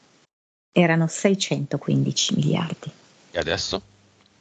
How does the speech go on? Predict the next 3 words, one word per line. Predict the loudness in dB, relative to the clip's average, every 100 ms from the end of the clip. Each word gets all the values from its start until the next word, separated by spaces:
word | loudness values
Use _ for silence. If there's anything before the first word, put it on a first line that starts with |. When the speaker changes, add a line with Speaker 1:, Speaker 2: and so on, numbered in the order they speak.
| -20 -20 -20 _ -20 _ _ _ _ -10 -4
Speaker 1:
Settecento | 2 2 4 4 4 0 -8 -8
miliardi. | -6 -6 -8 -10 -8 -8 -8 _ _ _ _ _ _ _ -20 _ -20 -20 -20 _ _ _ _ -6
Speaker 2:
Ok, | -4 -2 -6